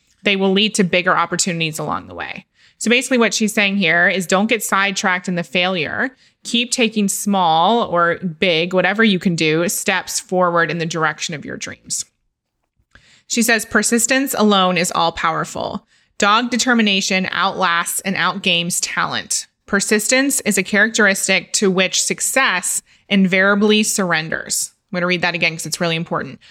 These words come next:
"Persistence is a characteristic to which success invariably surrenders." Calvin Coolidge offered this gem.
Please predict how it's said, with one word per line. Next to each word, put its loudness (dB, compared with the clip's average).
"Persistence 0
is -2
a 0
characteristic 0
to 2
which 0
success -2
invariably 4
surrenders." -4
Calvin 2
Coolidge 4
offered -2
this -2
gem. -6